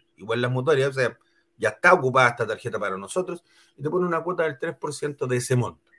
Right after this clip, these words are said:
Yo digo, perfecto, si tengo un millón de pesos en tarjeta, me van a poner una cuota de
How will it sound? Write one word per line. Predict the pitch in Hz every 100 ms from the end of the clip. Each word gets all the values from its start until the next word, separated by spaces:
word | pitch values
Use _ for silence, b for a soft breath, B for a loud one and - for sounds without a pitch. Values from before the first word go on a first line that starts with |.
| _ _ _ _ _ _ _ _ _ _ _ _ -
Yo | 139
digo, | 139
perfecto, | 143 147 208 151 - 101 - _
si | -
tengo | 95 104 107 117
un | 113
millón | 113 117 120
de | 117
pesos | 127 143 151
en | -
tarjeta, | 202 185 240 226
me | 185
van | 185 185
a |
poner | 180 180
una | 190 175
cuota | 190 190
de | 185 180